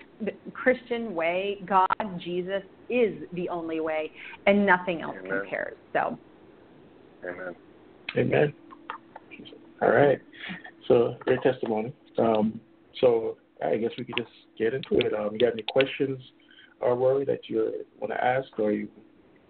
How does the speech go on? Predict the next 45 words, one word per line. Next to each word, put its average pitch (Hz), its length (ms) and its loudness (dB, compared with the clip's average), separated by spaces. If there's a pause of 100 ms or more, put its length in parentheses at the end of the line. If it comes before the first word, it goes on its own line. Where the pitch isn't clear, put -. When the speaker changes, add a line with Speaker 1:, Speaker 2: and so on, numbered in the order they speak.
(1000)
Speaker 2:
Well, 127 240 8
Speaker 3:
anything 123 260 2
on 120 80 6
your 117 80 4
Speaker 2:
um, 113 80 4
Speaker 3:
mind? 135 280 2 (1000)
Speaker 2:
Lisa, 131 340 0
it's 110 100 -12
just 107 120 -8
great 110 220 2
to 101 120 -2
have 101 260 -2
you. 101 200 -2
I, 95 260 0
I, 98 420 -4
I'm 113 180 -6
gonna 120 280 2
sort 104 200 2
of 95 100 -6
just 98 160 -8 (680)
leave 104 300 0
it 104 80 0 (100)
open 110 460 -2
to 101 80 -8
you, 90 300 -6
um, 85 540 -4 (360)
you 92 80 -4
know, 87 220 0
just 98 200 -10
to 92 220 0 (300)
tell 131 160 6
us 127 180 6
briefly 95 380 -2
what's, 90 380 0 (220)
what's 120 300 2
going 139 240 -2
on 143 160 -2
out 135 160 -2
there, 80 120 -6
what's 101 280 -4
going 135 240 -4
on 135 200 2
in 117 120 -2
the 107 60 0
world. 95 400 -4